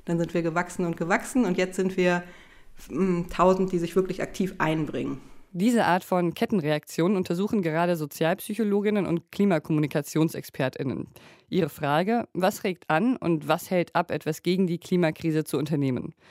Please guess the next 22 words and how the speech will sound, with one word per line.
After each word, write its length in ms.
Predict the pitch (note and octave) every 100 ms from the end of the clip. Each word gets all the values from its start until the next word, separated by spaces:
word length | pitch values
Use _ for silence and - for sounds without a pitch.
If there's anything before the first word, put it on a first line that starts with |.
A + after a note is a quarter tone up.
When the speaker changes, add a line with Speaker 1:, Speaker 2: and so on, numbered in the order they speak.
| - _ _
Speaker 2:
Und 100 | F3
welche 220 | D#3+ E3
Rolle 260 | D3 D#3+ A3
spielen 280 | - F#3 D#3
andere 320 | F#3+ A3 D3+
Menschen? 500 | C3+ B2+ B2+ C3+ - - -
Denn 300 | D3+ D#3 - -
Menschen 360 | F3 B3 -
um 120 | F#3+
uns 140 | A3 -
herum 420 | E3+ F3 G3+ A#3+ - - _
können 200 | - G3+
dazu 240 | F3+ - E3
führen, 380 | - F3+ A#3+
dass 180 | F#3+ F3
wir 60 | E3
uns 160 | E3 -
motiviert 480 | E3+ E3 F#3+ C4+
fühlen, 280 | - D3+ C#3+
etwas 260 | B2+ D3 -
zu 100 | -
unternehmen, 640 | G2 D#3 D#3+ G3 E3 A#3